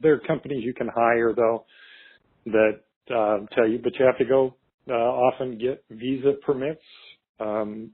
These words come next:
and so showing up the first time sometimes is a multi-week, even multi-month effort to be able to get, uh, permission to get into a country. You need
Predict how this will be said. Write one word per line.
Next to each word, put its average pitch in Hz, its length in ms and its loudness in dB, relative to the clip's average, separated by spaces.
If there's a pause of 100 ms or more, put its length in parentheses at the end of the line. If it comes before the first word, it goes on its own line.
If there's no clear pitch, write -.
and 110 440 -2 (400)
so 113 280 2 (220)
showing 131 280 2
up 131 160 -6
the 113 140 -4
first 135 240 -2
time 110 280 0
sometimes 117 440 -6
is 107 160 -6 (680)
a - 80 -10
multi-week, 120 600 2 (280)
even 110 540 -10
multi-month 113 580 -2 (160)
effort 127 420 -4 (840)
to 113 100 -6
be 110 160 -2
able 107 180 -4
to - 140 -8
get, 117 260 -2 (120)
uh, 104 100 -4
permission 107 680 -6 (200)
to 107 340 -2 (320)
get 113 140 0
into 127 280 -4
a - 40 -4
country. 104 400 -2 (440)
You 104 120 -6
need 107 240 -4